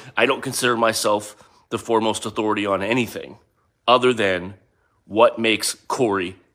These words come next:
happy. Nobody else can answer that question. There's nobody on this planet that can answer that question for me but me. So I have a responsibility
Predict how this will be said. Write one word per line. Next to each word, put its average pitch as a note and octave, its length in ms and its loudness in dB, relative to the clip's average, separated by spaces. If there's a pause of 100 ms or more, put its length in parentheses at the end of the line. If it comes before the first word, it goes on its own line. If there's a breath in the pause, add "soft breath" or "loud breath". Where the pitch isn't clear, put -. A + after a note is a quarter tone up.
happy. - 440 -4 (200)
Nobody C3 380 4
else B2+ 220 2
can A#2 100 -4
answer G#2 220 -4
that F#2+ 140 -4
question. F#2 360 -6 (220 loud breath)
There's A2+ 180 -2
nobody C3 340 2
on C3 140 4
this B2+ 140 -2
planet A2 400 -2
that G#2 140 -6
can - 100 -8
answer G#2 340 -4
that G#2 320 -4
question G#2 540 -2 (180 loud breath)
for D3+ 420 0
me G2 360 -4 (240 loud breath)
but G#2 340 0
me. G#2+ 340 -6 (440 loud breath)
So - 160 0
I B2 180 4
have C#3 200 2
a B2 60 2
responsibility A2+ 1000 0